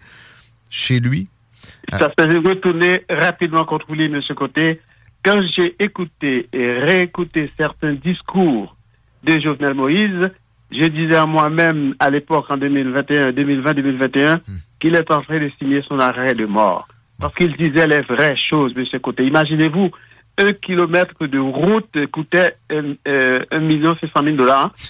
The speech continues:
Speaker 2: et puis Jovenel ramenait ça à moins de cent mille dollars.
Speaker 1: Ok.
Speaker 2: Imaginez-vous, et qui est-ce qui a, qui avait ces grands contrats ? C'est, ce sont les oligarques, les, c'est l'oligarchie haïtienne,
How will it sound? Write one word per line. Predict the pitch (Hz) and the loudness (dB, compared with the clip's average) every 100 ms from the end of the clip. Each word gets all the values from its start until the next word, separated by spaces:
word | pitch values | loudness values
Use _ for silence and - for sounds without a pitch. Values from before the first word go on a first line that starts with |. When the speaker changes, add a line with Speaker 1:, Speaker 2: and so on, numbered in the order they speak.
| - _ | -16 _
Speaker 2:
et | 143 | -8
puis | 135 151 147 | -6 -2 0
Jovenel | 156 143 165 160 147 | 0 2 2 2 0
ramenait | 156 160 151 139 - | 0 0 -2 -4 0
ça | 160 160 165 _ - | 0 0 -2 _ -4
à | 147 143 | 0 0
moins | 151 165 | 2 2
de | 147 139 | 2 0
cent | 156 139 | 0 2
mille | 139 131 | 2 0
dollars. | 110 110 107 90 | 0 0 0 -2
Speaker 1:
Ok. | 92 80 - _ _ _ - | -8 -10 -12 _ _ _ -4
Speaker 2:
Imaginez-vous, | 151 165 156 151 143 214 - | 2 2 2 0 0 0 0
et | 160 | -4
qui | - 214 | -2 0
est-ce | 190 - | 0 0
qui | 185 | 0
a, | 160 | 0
qui | - 226 - | 0 -2 0
avait | 160 143 170 156 | 0 0 -2 -2
ces | 131 | -4
grands | 110 156 | 0 0
contrats ? | 156 135 139 156 185 _ _ _ - | 0 -2 2 0 0 _ _ _ 2
C'est, | 160 - _ _ 151 | 2 0 _ _ -8
ce | 147 | -6
sont | 160 | -2
les | 143 131 135 | 0 0 0
oligarques, | 127 120 120 135 - | 0 2 2 0 -6
les, | 123 123 120 120 120 113 | -2 0 0 0 -2 0
c'est | 143 | 0
l'oligarchie | 143 160 151 147 - | 2 2 0 0 2
haïtienne, | 127 117 143 | 0 0 -2